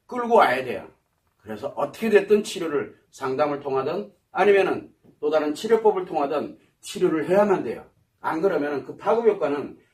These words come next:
한 가정의 파급 효과로 끝나는 게 아니에요. 그걸 여러분들이 참고를 해서 이 우울증은 굉장히 위험한, 위험한 분명히 심리 장애인 건 맞는데 치-, 당사자들이 치료할 생각을 안 해요.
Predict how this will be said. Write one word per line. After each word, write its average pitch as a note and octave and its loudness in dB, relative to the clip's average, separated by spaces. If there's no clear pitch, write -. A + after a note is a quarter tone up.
한 A3+ -2
가정의 F3 -2
파급 E3+ -6
효과로 D3+ -4
끝나는 D3 -6
게 - -6
아니에요. G3 -10
그걸 A#2+ -6
여러분들이 A#2 -6
참고를 G3 0
해서 - -4
이 G#3 -6
우울증은 F3+ -6
굉장히 E3+ 0
위험한, F3+ -2
위험한 B3 0
분명히 C#3+ -4
심리 G#3 0
장애인 D3+ 0
건 F3+ 0
맞는데 C3 -4
치-, - -14
당사자들이 E3+ -2
치료할 B3 0
생각을 G3+ 0
안 B2 2
해요. F#2 -10